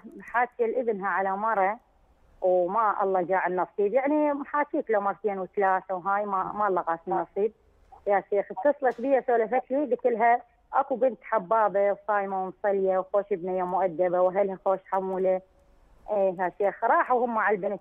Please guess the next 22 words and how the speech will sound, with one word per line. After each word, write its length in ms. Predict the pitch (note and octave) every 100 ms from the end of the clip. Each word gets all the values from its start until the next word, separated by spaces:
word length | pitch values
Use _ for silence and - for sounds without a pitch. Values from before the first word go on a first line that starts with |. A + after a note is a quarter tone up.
| -
شافوها 460 | A3+ G3+ - G#3 G3+
وشافوا 500 | G3 G#3 F#3 G3 G3+
أهلها 460 | G3+ G3 G3 G3+ - _ _ _ _ -
ووافقوا 1300 | - C#4 C4+ B3+ B3 A#3+ G#3 C4 A3+ - E3+ F3+ F#3
عليهم 500 | F3 G3 F#3+ F#3+ F#3+
وهاي، 400 | F#3 F#3 G3 B3
قالوا: 300 | A#3+ C4+ G#3+
"جيب 220 | G#3+ G#3+
الولد 360 | G#3 A3 C#4+ A3
نشوف." 400 | F3+ - F3+ -
يا 180 | E3+ E3
شيخ، 160 | E3 D#3 - _ _ - _ _ - - - - - - -
لما، 520 | C4+ D#4+ C#4+ C4 B3
آه، 400 | A#3+ A#3 A3+ G#3+ - - -
راح 280 | A3+ C4 -
الولد 440 | A3+ G#3+ G#3+ G3 - -
شافوه، 480 | G#3 - A3 G3 -
شافوه، 480 | F#3+ F#3 G3+ B3+ - -
اقتنعوا 460 | - - C#4+ E3 F3
بالولد 420 | F3+ E3+ D#3+ D3+ - _ _ _ _ _ - - _ - -
وقطعوا 480 | B3 C#4+ D4 G#3+ G#3
مهر 520 | G#3 F#3+ G3 F#3+